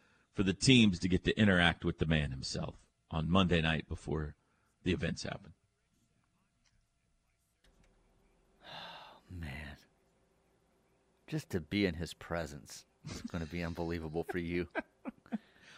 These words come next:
Speaker 1: Well, I don't,
Speaker 2: Forget,
Speaker 1: I, I
Speaker 2: forget
Speaker 1: don't think I'll be
Speaker 2: fudge
Speaker 1: there.
Speaker 2: or cookies dropped off at my house. You are going to get to see Michael Jordan.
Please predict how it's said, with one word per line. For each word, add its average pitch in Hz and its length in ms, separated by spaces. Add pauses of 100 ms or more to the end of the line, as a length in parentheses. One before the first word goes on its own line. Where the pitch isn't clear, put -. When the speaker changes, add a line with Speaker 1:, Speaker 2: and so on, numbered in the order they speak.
(120)
Speaker 1:
Well, 160 160
I 202 80
don't, 240 140
Speaker 2:
Forget, 165 120
Speaker 1:
I, 208 40
I 247 40 (240)
Speaker 2:
forget 190 280
Speaker 1:
don't 311 120
think - 140
I'll 151 140
be 233 40
Speaker 2:
fudge 262 280
Speaker 1:
there. 196 100
Speaker 2:
or 175 40
cookies 180 520
dropped 170 300
off 151 180
at 143 100
my 147 280
house. 107 340
You 135 320 (260)
are 214 100
going 190 340
to 180 60
get 185 200
to 175 100
see 214 220
Michael 208 400
Jordan. 180 600